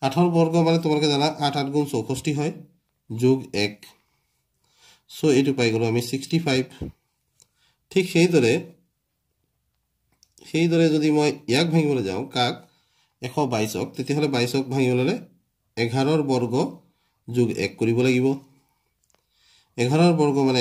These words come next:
এশ একৈছ যোগ এক, তাৰ মানে হৈ গ'ল এশ বাইছ।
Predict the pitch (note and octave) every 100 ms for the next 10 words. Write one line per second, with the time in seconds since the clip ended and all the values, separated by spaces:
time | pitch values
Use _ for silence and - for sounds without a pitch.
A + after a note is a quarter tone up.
0 | G#2 A2 A2 - G2+ C3 C#3+ E3 - -
1 | _ A2 A2+ G#2 E2+ - G2+ A#2+ B2+ -
2 | - _ _ _ _ _ _ - G2+ G2+
3 | G#2 G#2 B2+ A2 A#2 C#3 C#3+ D3 D3